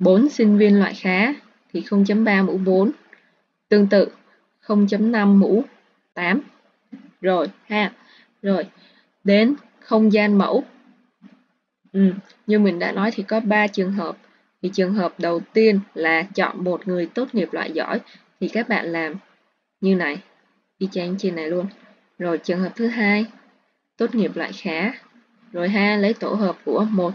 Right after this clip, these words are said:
trên bốn. Đây. Không chấm bảy.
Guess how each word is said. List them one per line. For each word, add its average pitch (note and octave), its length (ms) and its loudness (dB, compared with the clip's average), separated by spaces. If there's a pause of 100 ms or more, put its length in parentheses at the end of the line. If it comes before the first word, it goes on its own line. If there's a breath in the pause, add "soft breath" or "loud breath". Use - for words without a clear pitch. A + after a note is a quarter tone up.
trên F#3+ 260 2
bốn. F#3 260 2 (360)
Đây. F#3 200 0 (1600 loud breath)
Không G#3 260 -4
chấm G#3 220 4
bảy. A3 300 2